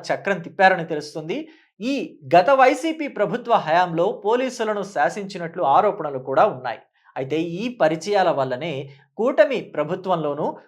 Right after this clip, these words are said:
పోలీసు శాఖలో ఉన్న సంబంధాలతో మళ్ళీ చక్రం తిప్పుతున్నారట నెల్లూరు అరుణ. ఏది ఏమైనప్పటికీ ఈ వ్యవహారంలో మరీ చర్చనీయాంశం కావడంతో సర్కారు అలర్ట్ అయిపోయింది.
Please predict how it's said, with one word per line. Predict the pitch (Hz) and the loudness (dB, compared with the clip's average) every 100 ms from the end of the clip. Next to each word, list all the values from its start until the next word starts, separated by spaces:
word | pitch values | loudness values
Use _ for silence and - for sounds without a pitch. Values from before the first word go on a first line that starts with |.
| _ 208 | _ 6
పోలీసు | 277 339 - 240 | 6 6 -2 -4
శాఖలో | 233 214 208 202 | 2 2 2 0
ఉన్న | 185 180 180 | 0 -2 -4
సంబంధాలతో | 165 156 202 196 170 165 165 196 | -2 -2 -2 -2 0 0 0 -4
మళ్ళీ | 135 156 247 320 | 0 0 2 -2
చక్రం | 320 190 - 233 | -2 -4 -2 -4
తిప్పుతున్నారట | 196 - 170 151 139 139 143 190 - | -6 -12 -8 -2 -2 0 -2 -2 -6
నెల్లూరు | 131 120 127 151 147 - | -12 -10 -6 -6 -6 -8
అరుణ. | 120 123 143 - _ _ _ _ _ | -10 -8 -8 -8 _ _ _ _ _
ఏది | 123 151 190 | -4 -2 0
ఏమైనప్పటికీ | 151 135 175 165 143 139 135 170 127 139 - _ 160 | -2 -4 -4 -2 -4 -4 -6 -8 -8 -12 -18 _ -6
ఈ | 240 330 | 0 2
వ్యవహారంలో | 254 196 185 180 165 190 220 | 4 4 4 2 2 0 -2
మరీ | 165 135 151 277 311 233 | -2 -2 0 0 -2 -4
చర్చనీయాంశం | - 226 214 202 190 196 170 | -6 -6 -2 -2 -2 -6 -2
కావడంతో | 170 160 156 220 254 | 0 2 0 -2 -2
సర్కారు | 226 170 - 240 220 - | 2 0 4 2 2 -2
అలర్ట్ | 139 151 156 180 | 0 0 0 -2
అయిపోయింది. | 143 131 120 117 | -2 -6 -12 -14